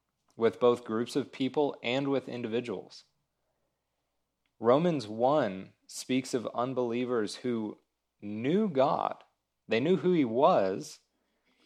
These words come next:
but they did not glorify him as God, nor were thankful,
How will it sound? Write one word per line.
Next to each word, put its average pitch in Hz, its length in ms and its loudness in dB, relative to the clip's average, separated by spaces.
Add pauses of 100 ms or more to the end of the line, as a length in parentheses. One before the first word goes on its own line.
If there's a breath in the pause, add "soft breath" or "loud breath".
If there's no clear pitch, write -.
(340)
but 117 160 2
they 143 100 6
did 139 160 2
not 135 300 0
glorify 123 640 2
him 98 300 -8
as 120 380 -8
God, 95 440 -6 (300)
nor 104 180 -6
were 135 140 -4
thankful, 104 680 -8